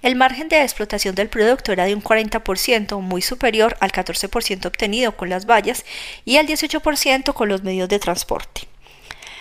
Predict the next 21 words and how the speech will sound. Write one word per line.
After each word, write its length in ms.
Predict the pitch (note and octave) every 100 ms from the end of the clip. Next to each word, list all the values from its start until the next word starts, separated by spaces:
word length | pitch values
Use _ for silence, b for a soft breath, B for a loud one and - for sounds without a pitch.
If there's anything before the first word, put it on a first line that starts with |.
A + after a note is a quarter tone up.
| B B
Los 200 | B3 -
contratos 440 | C#4+ B3+ C4 D4+
exclusivos 640 | E4+ C4+ B3 G3+ F#3+ -
y 20 |
los 180 | A#3+ G#3+
relativamente 680 | G3 F#3+ G3 F3+ F#3+ G#3+ A#3+
elevados 440 | A3+ F#3 F3+ F#3+
márgenes 480 | G#3 A#3+ A#3+ A3+ G#3
de 60 | G3+
explotación 580 | - G3+ F#3+ - F#3 F3+
generaron 680 | - A#3+ G3 A3+ A3+ F#3+ -
una 200 | F#3+ F#3
fuente 320 | A3+ A3+ A3+
constante 560 | G#3+ G3 - F3+ F3+ G#3
de 60 |
ingresos 540 | A#3+ B3+ A#3+ A3 A3+ - B B B B
y 140 | C4+
ganancias 600 | C4+ D4+ C#4 C4 C4+ B3 -
a 120 | F#3
largo 260 | E3+ F3+
plazo. 400 | F3+ - - -